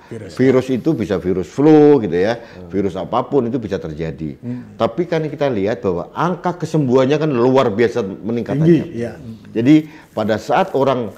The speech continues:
Speaker 2: terpapar virus corona gitu, itu bukan lonjang kematian.
Speaker 1: Betul.
Speaker 2: Nah, kecuali ada penyakit-penyakit bawaan. Yang terjadi selama ini kan begitu. Pemerintah juga harus cerdas juga.
Speaker 1: Hmm.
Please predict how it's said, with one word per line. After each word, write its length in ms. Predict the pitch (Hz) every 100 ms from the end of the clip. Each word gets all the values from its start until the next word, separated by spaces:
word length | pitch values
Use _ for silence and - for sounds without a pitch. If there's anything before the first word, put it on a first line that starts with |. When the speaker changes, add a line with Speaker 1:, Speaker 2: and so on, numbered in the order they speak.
| - _ -
Speaker 2:
terpapar 720 | 120 120 123 120 117 107 113 - _ _ _ _ _
virus 540 | 208 160 143 - - -
corona 560 | 127 123 131 92 85 107
gitu, 240 | 85 87 80 - _ _ -
itu 260 | 110 185 196 151 - -
bukan 500 | 113 117 135 151 143 - _ _ -
lonjang 320 | 117 107 95
kematian. 500 | 101 95 131 110 - - - -
Speaker 1:
Betul. 320 | 117 - 127
Speaker 2:
Nah, 160 | 92 82 - _
kecuali 1040 | 123 - - 101 73 69 78 101 127 139 156 - _
ada 640 | - 87 101 110 127 127 - - _
penyakit-penyakit 800 | 98 95 92 - 101 95 80 -
bawaan. 640 | 82 76 76 76 78 69 -
Yang 200 | 139 127
terjadi 400 | 123 110 107 95 104
selama 320 | 107 98 95
ini 140 | 123
kan 160 | 117 101
begitu. 500 | 71 73 80 71 62 _ _ _
Pemerintah 600 | - 131 135 135 123 147
juga 320 | 156 101 104 -
harus 240 | 98 92
cerdas 480 | 117 95 - 107 -
juga. 480 | 113 85 85 - -
Speaker 1:
Hmm. 240 | 127